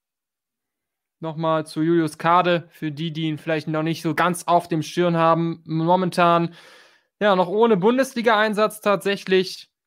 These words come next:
Zwölf Jahre lang in der Hertha-Jugend gespielt, also sicherlich auch für ihn ein sehr, sehr interessantes Match. Und sein Bruder momentan noch in der U siebzehn bei Berlin.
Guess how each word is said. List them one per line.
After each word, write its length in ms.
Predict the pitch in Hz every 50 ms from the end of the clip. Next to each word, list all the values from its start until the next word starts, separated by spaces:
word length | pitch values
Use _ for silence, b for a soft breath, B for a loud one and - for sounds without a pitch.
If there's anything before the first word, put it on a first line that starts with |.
| _ _
Zwölf 360 | _ - - 180 196 214 214 -
Jahre 320 | 185 190 190 190 185 185
lang 380 | 180 175 170 170 170 165 - _ _ _ _
in 160 | - 170 170
der 100 | 170 170
Hertha-Jugend 760 | 160 170 170 170 170 180 170 165 160 160 160 160 165 165 151
gespielt, 480 | 160 156 - - - 156 156 156 156
also 220 | 151 151 147 147 147
sicherlich 320 | 151 156 160 151 147 160
auch 140 | 156 151 -
für 140 | - 156 147
ihn 480 | - 165 175 175 180 180 170 170 _ _ _ _ _ _ _ _ _
ein 560 | - 147 147 147 147 147 147 147 143 139 139 _ _ _ _ _ _ _ _ _ _ _ _ _ _
sehr, 460 | - - - - 170 170 170 170 165
sehr 160 | 156 160 156
interessantes 680 | 156 170 165 - 160 156 - 170 160 175 175 170 165 -
Match. 520 | 165 160 160 165 160 - - - - - _ _ _ _ _ _ _ _ _ _ _ _
Und 320 | - - 147 143 143 139
sein 220 | - - 175 180 165
Bruder 600 | 165 165 180 190 170 175 170 160 147 - _ _ _ _ _ _
momentan 720 | - 143 147 147 143 135 - 156 147 147 147 147 139 139 _ _ _ _ _ _
noch 280 | 139 143 143 139 - -
in 200 | - 151 156 156
der 200 | 156 156 - -
U 140 | 151 170 170
siebzehn 680 | 139 147 220 214 220 - - - 190 170 151 135 135 b b b b b b b b b b _ _
bei 440 | _ 165 165 156 151 151 147 - - _ _ _ _ _ _ _ _ _ _
Berlin. 640 | - 185 196 202 208 208 220 202 180 147 135 -